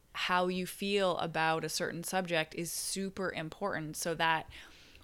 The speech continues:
um, and I think this is gonna come up in our topic, but say your partner does do something or say something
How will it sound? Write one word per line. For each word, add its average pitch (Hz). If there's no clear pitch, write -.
um, 143
and -
I 175
think 220
this 165
is 151
gonna 156
come 165
up -
in -
our 180
topic, 190
but 156
say 208
your 208
partner 180
does 170
do 170
something 165
or 143
say 180
something 160